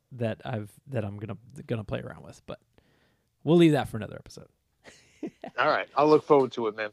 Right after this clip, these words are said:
Speaker 1: Yeah, yeah.
Speaker 2: I'll look forward to it.
Speaker 1: All right, number four, what you got?
Speaker 2: All right.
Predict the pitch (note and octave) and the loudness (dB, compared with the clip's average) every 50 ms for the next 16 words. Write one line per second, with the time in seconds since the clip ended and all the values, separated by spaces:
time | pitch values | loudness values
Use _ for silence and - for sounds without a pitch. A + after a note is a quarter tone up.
0 | - A#2+ C#3 D3+ B2+ A2 A2+ A#2 A#2 A2+ - A2 - A2+ - - - - B2+ - | -10 -4 -2 0 0 0 0 -2 -2 -4 -4 -8 -8 -8 -10 -14 -18 -20 -20 -20
1 | _ _ _ _ _ _ _ C#3+ D#3+ D#3+ C3+ A#2 A#2+ D3 E3 E3+ D3+ A#2+ D3+ D3 | _ _ _ _ _ _ _ 0 2 2 2 0 0 0 0 0 -2 -2 -2 -2
2 | A#2+ A2 G#2 A#2 C3 B2 - - A2 - - _ _ _ _ _ _ _ _ _ | -2 -4 -4 -6 -6 -6 -6 -6 -8 -8 -10 _ _ _ _ _ _ _ _ _
3 | _ - - - - - - - - - - _ _ - A2+ A#2+ A#2 G#2+ G#2 A2 | _ -12 -12 -10 -10 -12 -14 -16 -20 -20 -20 _ _ -6 -4 -2 -2 -2 -4 -6